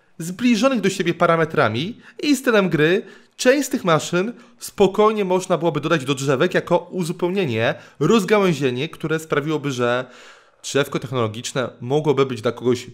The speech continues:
milsze w grze i po prostu dawało większe pole manewru. I tutaj podam wam fajny przykład, jak ten czołg mógłby znaleźć się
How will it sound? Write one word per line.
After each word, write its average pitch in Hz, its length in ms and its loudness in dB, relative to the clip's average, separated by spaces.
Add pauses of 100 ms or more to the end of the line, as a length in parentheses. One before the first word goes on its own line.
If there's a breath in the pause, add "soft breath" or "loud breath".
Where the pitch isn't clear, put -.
(100)
milsze 165 580 0
w 147 80 -8
grze 165 480 0 (360 loud breath)
i 269 380 -6 (440 soft breath)
po 196 100 -4
prostu 170 420 -4
dawało 160 340 4
większe 156 340 -4
pole 156 220 0
manewru. 156 560 2 (400 soft breath)
I 151 100 -8
tutaj 240 300 2
podam 185 240 2
wam 151 340 0
fajny 208 320 0
przykład, 160 440 -2
jak 190 140 2
ten 175 180 -2
czołg 170 340 0
mógłby 147 240 -6
znaleźć 165 400 -2
się 151 380 0